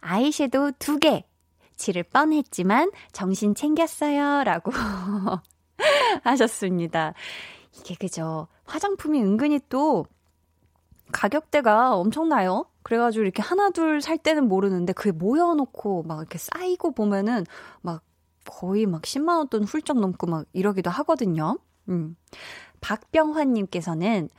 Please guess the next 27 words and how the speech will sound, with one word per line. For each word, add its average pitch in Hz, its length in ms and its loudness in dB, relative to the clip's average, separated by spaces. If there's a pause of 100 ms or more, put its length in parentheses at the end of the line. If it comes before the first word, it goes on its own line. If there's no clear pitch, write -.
(180)
"보라 262 340 2
보기 208 280 0
전까지는 180 920 0
한나랑 285 400 2
두나가 185 320 -2
분명 349 420 2
다른 190 260 0
사람일 196 340 0
거라 175 240 -2
생각했어요. 170 800 -4 (280)
화면으로 269 500 2
보니 202 500 4 (280)
혼자 339 340 4
하시는 196 360 -2
게 - 80 -2
맞군요. 202 640 0 (300)
점점 208 360 0
목소리에 208 460 0
빠져들어요. 254 800 -2 (280)
빠져듭니다." 247 1000 0 (380)
하셨습니다. 160 800 -8
맞아요. 175 460 -4
한디 311 440 -4
저 180 160 -8
혼자 220 300 -4
하고 254 280 -6
있어요. 180 580 -2